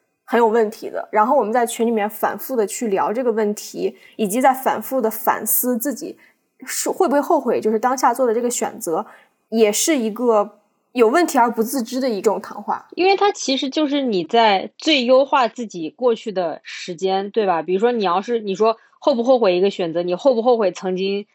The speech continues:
Speaker 2: 跟一个人在一起，比如说三年，那你就觉得说，“完了，我这三年是怎么过的，对吧？我这三年是跟这样一个人在一起。”那么进而就会去讨论说，“那我这个时间花的值不值，对吧？”就是我觉得这样一个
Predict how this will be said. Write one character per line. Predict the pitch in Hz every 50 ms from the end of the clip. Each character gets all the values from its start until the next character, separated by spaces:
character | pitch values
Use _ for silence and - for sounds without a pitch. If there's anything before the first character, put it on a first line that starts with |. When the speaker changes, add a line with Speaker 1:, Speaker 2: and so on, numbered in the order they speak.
| _ _ -
Speaker 2:
跟 | 233 226 220
一 | 196 180
个 | 208 202
人 | 185 185 180
在 | 226 233 220 202
一 | 190
起， | - - - 180
比 | 151 151
如 | 165 156
说 | 180 185
三 | 180 - 190 180 185 180
年， | 170 165 170
那 | 214 226 208
你 | 185
就 | 190 175
觉 | 185 180
得 | 170
说 | 165 190 170
，“完 | 165 147 160
了， | 196 196
我 | 156
这 | 151 190 196
三 | - 220 226 220
年 | 180 180
是 | 214 196
怎 | 196
么 | - - -
过 | - 247 226 185
的， | - - -
对 | 185 175
吧？ | 170 165
我 | 165 165 156
这 | 185 208
三 | - - 240 247 233
年 | 208 190 185 196
是 | - - - 220 196 170 - _ _ _ _ _ _ _
跟 | - 240 254 262
这 | - 359
样 | 339 311 240
一 | 196 185
个 | 180 190
人 | 180 170 165 170
在 | - 220 202 185
一 | 180 156
起。” | - - - 156 143 - - _ _ _
那 | - 240 240 226
么 | 202 185 - - - - _ _ _ _ _ -
进 | - 277 269 226
而 | 196 180 180
就 | 202
会 | 196 214 202
去 | - 180
讨 | - - - 156 147
论 | 170 190 185
说 | 190 202 196
，“那 | 208 220
我 | 202 180 165
这 | 170 180
个 | 190
时 | 190 - - 180 165
间 | 185 185 185
花 | - 208 208 208
的 | 180 170 139 - - _
值 | - - - 160 175 220
不 | 220 277 262
值， | 190 - - 156 147 151 - - _ _ _ _ _ _ _
对 | - 190
吧？” | 165 170 - - - _ _ _ _ _
就 | - - 320
是 | 302
我 | 254 208
觉 | 175 185
得 | 190 214
这 | 220 311
样 | 311 311 285 233
一 | 202 196
个 | 202 226 214 180 185